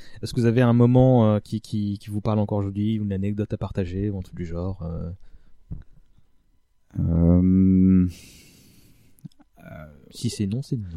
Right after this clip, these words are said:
Speaker 2: Si, si, si, si, si, si, euh, je, euh, moi je pense que le, en fait le premier épisode, euh,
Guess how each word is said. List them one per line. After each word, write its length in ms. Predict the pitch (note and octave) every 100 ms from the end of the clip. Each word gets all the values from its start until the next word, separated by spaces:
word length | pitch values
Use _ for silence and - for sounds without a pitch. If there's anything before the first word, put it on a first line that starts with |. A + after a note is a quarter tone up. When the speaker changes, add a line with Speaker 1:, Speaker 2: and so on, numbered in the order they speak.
| E2 E2+ F#2+ _
Speaker 2:
Si, 300 | - C#3+ C#3+
si, 280 | G#2 - F3
si, 200 | - E3
si, 260 | - E3
si, 180 | D#3 B2
si, 340 | - B2+ C3 G#2+
euh, 480 | G2 G2 F#2+ F#2 F2+ F#2 F#2 _ - _ _ _ _ G3+ -
je, 260 | - F#2 G2+ - _ C#3
euh, 340 | G#2 F#2+ E2+ E2+ - - - - - -
moi 140 | A#2 A#2+
je 80 |
pense 220 | - C3 -
que 100 | A#2+
le, 400 | G#2+ A2 A2 F#2
en 120 | G2+
fait 200 | D3+ -
le 80 | G#2+
premier 440 | - B2+ C3 B2+
épisode, 640 | A2 - G#2+ A2 B2 G#2 G2 G#2 G2 -
euh, 400 | F#2 F2 E2